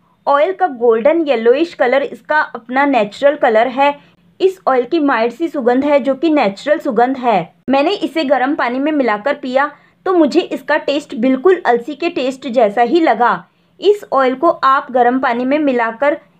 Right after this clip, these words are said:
या दूध में या स्मूदीज में या सूप में किसी भी लिक्विड फूड में मिलाकर इसका इनटेक कर सकते हैं।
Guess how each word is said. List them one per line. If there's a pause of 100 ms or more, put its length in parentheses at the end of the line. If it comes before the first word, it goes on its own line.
या
दूध
में
या
स्मूदीज
में
या
सूप
में
किसी
भी
लिक्विड
फूड
में
मिलाकर
इसका
इनटेक
कर
सकते
हैं।